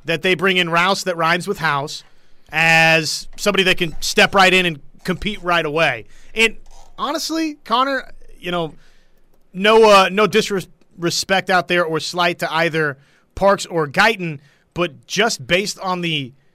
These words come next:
extended Power Five starting experience alone, you know, you're filling out your depth chart right now. It's probably pretty easy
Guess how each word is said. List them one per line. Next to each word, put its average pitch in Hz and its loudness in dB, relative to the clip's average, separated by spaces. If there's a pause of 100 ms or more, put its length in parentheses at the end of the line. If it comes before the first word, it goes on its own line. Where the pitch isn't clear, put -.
(300)
extended 185 -4
Power 185 -2
Five 165 0
starting 190 -2
experience 175 -4
alone, 156 -6 (2250)
you 185 -8
know, 202 -2
you're 190 -2
filling 214 0
out 202 2
your 175 0
depth 180 0
chart 185 0
right 160 0
now. 180 2
It's 165 -6 (600)
probably 202 2
pretty 190 -4
easy 180 -6